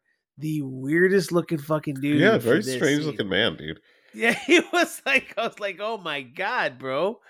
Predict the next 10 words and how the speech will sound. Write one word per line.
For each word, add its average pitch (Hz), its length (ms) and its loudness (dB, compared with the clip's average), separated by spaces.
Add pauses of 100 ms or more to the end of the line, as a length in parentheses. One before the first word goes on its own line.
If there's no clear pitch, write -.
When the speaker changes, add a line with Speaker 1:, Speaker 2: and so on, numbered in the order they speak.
(420)
Speaker 1:
But, 165 380 6 (420)
I 143 60 -6
mean, 147 360 -6
eh, 139 140 -8 (100)
great 160 260 -2
job. 170 340 0 (160)
<laughs> 160 100 -4 (240)
But 160 200 0
he, 185 220 0
uh, 165 120 2